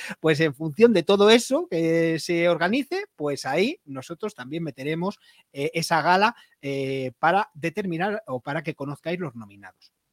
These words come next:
Y, eh, y nada más. Luego ya en enero, eh, el jurado vota y habrá una gala, es así, ya con, eh, esta gente presencial,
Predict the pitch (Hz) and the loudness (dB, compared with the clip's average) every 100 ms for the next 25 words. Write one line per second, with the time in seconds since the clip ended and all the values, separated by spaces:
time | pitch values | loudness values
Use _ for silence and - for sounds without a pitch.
0 | _ _ _ _ _ _ _ _ 175 233 | _ _ _ _ _ _ _ _ -2 -2
1 | - 143 143 139 135 131 127 123 123 120 | -4 -4 -4 -2 -4 -6 -6 -6 -8 -8
2 | 113 113 - _ _ _ 143 135 143 254 | -10 -14 -16 _ _ _ -8 -4 0 -2
3 | - - _ 113 107 120 165 - - 113 | -2 -14 _ -16 -10 -2 -2 -4 -14 -10
4 | 160 226 285 480 _ - 110 220 113 113 | -2 0 -2 -6 _ -16 -14 -12 -14 -14
5 | 113 113 113 110 107 - 117 127 180 233 | -16 -16 -14 -14 -14 -12 -6 -2 0 2
6 | 294 330 _ _ - 120 135 160 - 143 | 0 -4 _ _ -12 -6 0 0 0 0
7 | 151 143 147 143 151 151 175 180 - _ | 2 4 2 0 -2 -4 -2 -2 -6 _
8 | - 123 156 151 131 160 170 123 117 117 | -8 -2 -2 0 -4 -4 -6 -8 -6 -8
9 | 123 123 - 120 120 113 110 107 147 190 | -8 -8 -6 -8 -10 -10 -12 -8 0 2
10 | 208 | 2